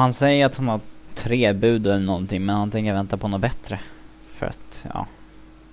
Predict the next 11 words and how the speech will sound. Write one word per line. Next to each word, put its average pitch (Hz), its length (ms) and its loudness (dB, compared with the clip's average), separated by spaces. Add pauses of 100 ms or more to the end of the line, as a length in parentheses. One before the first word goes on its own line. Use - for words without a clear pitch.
(240)
i 110 100 -10
alla 101 120 -6
fall 104 180 -6
nu 110 160 -4
är 110 40 -2
jag 104 100 -4
inte 104 160 -8
nöjd 107 200 -8
med. 104 120 -12 (340)
Men, 104 280 -6
eh, 104 120 -6